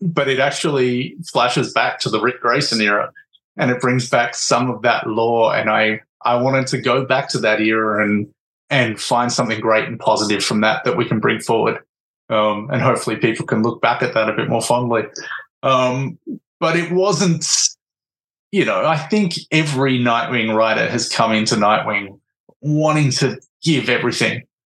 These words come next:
you know, whether that's Carl Higgins or Tim Seeley, they wanna see their Nightwing. And I think I showed up at exactly the right time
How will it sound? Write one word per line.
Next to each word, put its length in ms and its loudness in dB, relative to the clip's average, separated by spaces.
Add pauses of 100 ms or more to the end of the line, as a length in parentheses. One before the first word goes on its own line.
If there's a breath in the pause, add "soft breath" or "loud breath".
(140)
you 80 -2
know, 160 2
whether 160 2
that's 240 -2
Carl 260 2
Higgins 580 0
or 260 2
Tim 240 2
Seeley, 640 0 (220 loud breath)
they 180 2
wanna 320 0
see 640 0 (200)
their 260 0
Nightwing. 580 -2 (240)
And 160 0
I 100 0
think 320 -2
I 200 2
showed 440 0
up 200 0
at 120 -4 (160)
exactly 500 2
the 120 0
right 240 0
time 460 0